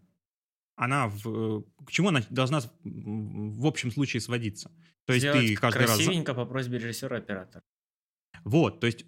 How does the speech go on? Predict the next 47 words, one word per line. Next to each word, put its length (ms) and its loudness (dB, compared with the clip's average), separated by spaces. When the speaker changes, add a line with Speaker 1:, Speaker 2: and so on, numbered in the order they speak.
Speaker 1:
как 160 -2
бы 80 2
есть 200 2
две 160 4
части. 480 -2
Там, 200 4
где 100 2
ты 200 0
взаимодействуешь, 920 0
э, 320 0
филологически, 1080 0
то 60 -6
есть 140 -6
с 80 -6
людьми, 260 4
которые 320 4
просто 260 0
в 40 -4
как-, 160 0
в 220 -8
тебя, 220 4
как 120 -4
в 60 -14
черную 280 0
коробку, 340 2
забрасывают 500 2
какие-то 320 -2
свои 260 0
идеи, 380 0
очень, 340 4
да, 100 2
очень 300 2
хорошо, 300 0
если 140 0
они 160 2
просто 260 2
эмоциональны, 560 2
этого 200 -6
уже 160 0
достаточно 520 -4
для 80 -6
того, 160 -8
чтобы, 480 -10
м, 220 -4
на 80 2
опыте 320 0
что-то 280 -4